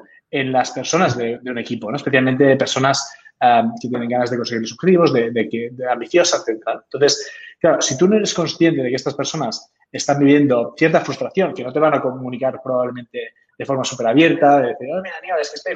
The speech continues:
muy frustrado porque es que no he llegado a los objetivos, eh, nunca", y todo el día pasas, ¿no? Tienes que encontrar espacios en los que estas personas te lo puedan,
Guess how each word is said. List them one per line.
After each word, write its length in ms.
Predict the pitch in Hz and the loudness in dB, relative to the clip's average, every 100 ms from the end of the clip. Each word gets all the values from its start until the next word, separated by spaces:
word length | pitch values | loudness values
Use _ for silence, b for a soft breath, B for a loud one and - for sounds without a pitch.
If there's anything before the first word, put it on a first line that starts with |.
| - | -8
muy 120 | 196 | -8
frustrado 440 | - - - 190 196 | -6 -6 0 4 4
porque 180 | - 151 | 2 -4
es 100 | 151 | -4
que 100 | 160 | -2
no 80 | 165 | -2
he 20 | 180 | 0
llegado 160 | 156 | 2
a 20 | 151 | 2
los 80 | |
objetivos, 480 | 147 147 143 151 143 | -2 -8 -4 0 0
eh, 260 | 156 147 135 | 0 -2 -4
nunca", 280 | 147 185 190 185 | -4 2 6 8
y 160 | 139 131 B B - | 6 0 B B 2
todo 120 | 156 | 6
el 60 | |
día 160 | 147 139 | 6 6
pasas, 320 | 117 113 117 185 | 2 -4 -10 -14
¿no? 100 | 214 B B B _ | -18 B B B _
Tienes 240 | - 202 202 | 2 2 2
que 60 | |
encontrar 440 | 180 156 147 160 156 | 0 0 4 4 2
espacios 500 | - 165 160 160 165 | 0 -2 -2 -6 -8
en 100 | 143 | -10
los 120 | 123 | -12
que 80 | 127 | -14
estas 180 | - 135 | -16 -16
personas 280 | 120 131 139 | -12 -12 -8
te 80 | 127 | -8
lo 120 | 113 | -6
puedan, 400 | 120 120 123 | -4 -2 -4